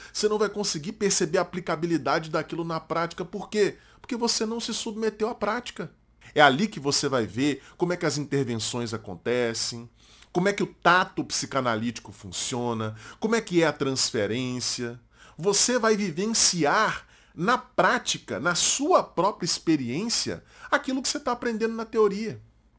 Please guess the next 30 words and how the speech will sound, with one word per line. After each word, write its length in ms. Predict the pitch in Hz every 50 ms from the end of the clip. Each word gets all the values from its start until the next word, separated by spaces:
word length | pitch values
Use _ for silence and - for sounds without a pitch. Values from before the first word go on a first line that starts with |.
| _
Então, 280 | 180 165 - 240 269 247
todos 300 | - 320 381 392 262 226
esses 260 | 262 - - 220 -
conceitos 760 | - - 220 202 - - - - 214 277 - - 220 - -
teóricos 480 | - 175 160 180 202 202 202 190 -
que 100 | - -
muitas 360 | 185 202 240 - 202 165 127 113
vezes 380 | 170 196 220 190 185 175 -
parecem 640 | - - 160 143 139 156 190 208 202 - 190 180 165 - - - - -
difíceis 760 | - 190 190 - - - 208 277 320 - - - 151 135 117
de 140 | 110 147 147
serem 400 | - - - 160 175 170 165 147
visualizados 960 | 131 165 156 123 151 165 160 160 156 117 98 110 120 151 202 196 170 151 123
na 100 | 131 135
experiência, 960 | 135 - - - - 131 120 107 107 110 135 190 240 233 - - 110 82 - - _ _ _
você 220 | - 147 - - 208
conseguirá 680 | 208 214 202 - - 196 180 170 147 135 139 160 220
perceber 920 | - - - 208 196 - - - 202 160 123 107 120 147 180 202 196 196 - - - - - _ _ _
o 100 | - 160
quanto 440 | - - - 220 294 339 320 - 226
eles 220 | 190 180 160 143
estão 360 | 165 - - - 196 208 254
conectados 840 | 233 202 185 170 170 170 - - - - 139 135 139 113 123 - -
com 200 | - 127 120 110
a 80 | 101
vida 500 | 98 92 120 190 233 196 156 120 90 - _ _ _ _ _ _
passando 640 | 196 196 185 - - - - 185 185 190 190 190 196
pelo 240 | - - 180 180
processo 560 | 175 - 190 180 - - - 160 160 - - 165
analítico. 580 | 165 180 180 165 160 165 - - - - -